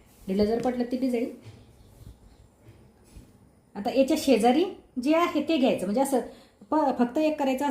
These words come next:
जे सरळ लाईन आहे ती नाही घ्यायची, पहिली ही दुसरी असं नाही घ्यायचं. हा धागा घेतला,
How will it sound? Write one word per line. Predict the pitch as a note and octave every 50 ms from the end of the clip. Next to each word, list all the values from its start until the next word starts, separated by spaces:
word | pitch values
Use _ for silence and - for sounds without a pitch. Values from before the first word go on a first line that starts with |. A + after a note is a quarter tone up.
| C4 -
जे | C4+
सरळ | C4 - - A#3 G#3 G#3 A3+ A#3
लाईन | A#3 A#3+ A#3+ B3 B3
आहे | B3+ B3 B3
ती | G#3+ - - C4+ C#4
नाही | C4+ C#4+ D4
घ्यायची, | B3+ G#3+ F3 - - A#3+ B3 - -
पहिली | A#3+ B3 A#3+ A3+
ही | G3+ - G#3 G#3 G#3+
दुसरी | G3 A3+ A3+ - A3+ G3+ G#3 G#3 G#3 - - - -
असं | C4 C4 - C#4
नाही | B3+ B3 A#3
घ्यायचं. | G3+ F3+ D3+ C#3+ - - - - - - - -
हा | - - B3+
धागा | C4 D4+ C#4 C4+ C4+
घेतला, | C4+ A#3+ - A3+